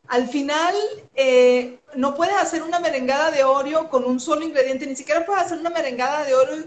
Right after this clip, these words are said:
Oreo solo con las Oreo. Tienes que incorporar una cantidad de ingredientes que al final no hay manera de distinguirlos y de separarlos.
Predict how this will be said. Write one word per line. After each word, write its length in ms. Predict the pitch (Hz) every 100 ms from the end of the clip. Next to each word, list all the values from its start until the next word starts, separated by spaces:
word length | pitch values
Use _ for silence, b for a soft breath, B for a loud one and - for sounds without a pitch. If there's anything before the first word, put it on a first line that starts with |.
| -
Oreo 280 | 254 262 330
solo 300 | 330 294 339
con 120 | 359
las 120 | - 170
Oreo. 440 | - 285 220 185 - _ _ _ -
Tienes 340 | 254 254 339
que 100 | 403
incorporar 840 | 359 330 320 262 - 240 247 247 226
una 200 | 247 294
cantidad 340 | 339 311 269
de 60 | 269
ingredientes 520 | 320 294 285 285 330
que 80 | 294
al 160 | 254 -
final 640 | - 240 285 359 226 226 b _ -
no 220 | 247 294
hay 240 | - 392
manera 840 | 359 285 277 370 294 226 226 233 - _ -
de 160 | 254
distinguirlos 1200 | 254 254 - - 254 240 226 302 359 269 254 254 -
y 100 | 254
de 120 | 247
separarlos. 920 | - 254 - 208 269 285 185 - -